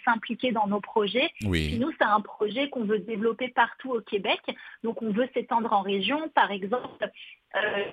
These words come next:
Speaker 1: service de la cantine à domicile, on a des traiteurs à Montréal, on a un traiteur à Laval, on a aussi un traiteur au Saguenay. Donc, euh, on veut se développer en région, on veut aller en Outaouais,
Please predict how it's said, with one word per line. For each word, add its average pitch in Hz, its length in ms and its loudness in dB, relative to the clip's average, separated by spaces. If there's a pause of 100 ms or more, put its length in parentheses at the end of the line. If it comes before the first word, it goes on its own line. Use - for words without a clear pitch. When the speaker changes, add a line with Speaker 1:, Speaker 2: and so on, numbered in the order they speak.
(140)
Speaker 1:
service 214 320 4
de 233 60 6
la 202 140 6
cantine 214 380 -12
à 220 80 -4
domicile, 214 640 -4 (280)
on 208 180 -2
a 214 180 6
des 214 160 -2
traiteurs 214 400 -2
à 202 80 4
Montréal, 202 760 4
on 214 80 -10
a 196 200 -4
un 220 60 -6
traiteur 220 380 -8
à 202 80 0
Laval, 240 640 4
on 214 100 -10
a 202 100 -2
aussi 196 300 -10
un 208 120 -2
traiteur 233 420 -6
au 214 80 0 (160)
Saguenay. 196 380 -2 (800)
Donc, 220 360 2
euh, 196 200 6 (300)
on 226 160 -2
veut 247 140 4
se 277 80 2
développer 226 500 2
en 214 140 -2
région, 208 360 0
on 277 200 2
veut 214 120 4
aller 214 200 4
en 202 180 0
Outaouais, 196 460 2